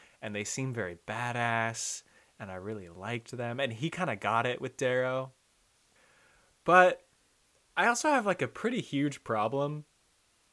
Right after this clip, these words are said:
with it. And so put yourself in Harmony's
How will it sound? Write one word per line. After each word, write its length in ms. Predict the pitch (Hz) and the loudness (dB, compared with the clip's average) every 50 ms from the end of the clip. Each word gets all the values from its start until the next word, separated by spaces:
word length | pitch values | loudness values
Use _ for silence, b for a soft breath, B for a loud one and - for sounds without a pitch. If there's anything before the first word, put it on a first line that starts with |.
| _ _ | _ _
with 320 | - 123 143 147 147 151 - | -6 -2 -2 -2 0 0 2
it. 300 | 170 175 170 151 - - _ _ _ _ _ _ _ _ _ _ _ _ _ _ - | 2 2 2 0 -4 -10 _ _ _ _ _ _ _ _ _ _ _ _ _ _ 2
And 320 | 147 139 139 139 135 - | 2 4 4 2 0 -2
so 160 | - - 160 156 | 2 4 4 4
put 220 | 147 - 214 254 | 4 2 -2 0
yourself 500 | 277 339 349 - - 180 165 160 156 - | 0 0 -2 2 4 6 6 6 6 2
in 120 | - 147 | -2 -6
Harmony's 720 | 123 - - 123 117 117 113 110 113 113 113 104 - - | -6 -2 -2 0 0 0 -2 -2 -4 -4 -6 -6 -8 -12